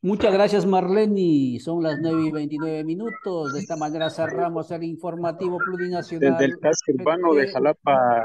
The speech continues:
Speaker 1: ah,
Speaker 2: buenas
Speaker 1: adelante, adelante, Adelso, Adelso, discúlpanos.
Speaker 2: Eh, pues, eh, aprovechando la oportunidad, este, yo me encuentro específicamente aquí en el casco urbano de Jalapa, donde anteriormente, pues, estaba tratando de,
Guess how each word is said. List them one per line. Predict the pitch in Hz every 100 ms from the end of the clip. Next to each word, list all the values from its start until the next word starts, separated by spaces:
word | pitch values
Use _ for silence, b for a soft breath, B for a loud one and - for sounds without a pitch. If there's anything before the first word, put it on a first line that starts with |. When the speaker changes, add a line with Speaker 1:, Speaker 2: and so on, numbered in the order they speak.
| 113
Speaker 1:
ah, | 240 220
Speaker 2:
buenas | 127 139 151
Speaker 1:
adelante, | 170 196 202 170
adelante, | 175 185 180 175
Adelso, | 175 160 147
Adelso, | 160 156 139
discúlpanos. | 143 180 165 143 143
Speaker 2:
Eh, | 139 139 - -
pues, | 147 139 - 139 131 127 127 147 - - 143
eh, | 139 147 139 - - - _ -
aprovechando | 151 160 170 233 247
la | 233
oportunidad, | 185 170 170 170 190 233 226 196
este, | - 165 156
yo | 180
me | 196 160 147
encuentro | 139 - 185 - 160 135
específicamente | - 135 165 160 165 175 165 135
aquí | - 175
en | 160
el | 131
casco | - 151 160
urbano | 143 151 147
de |
Jalapa, | 143 165 190 127 - _ _ _ _
donde | 143 151 151
anteriormente, | 151 156 170 196 196 170
pues, | - 143
estaba | - 160 170
tratando | 160 131 - 160 165
de, | 151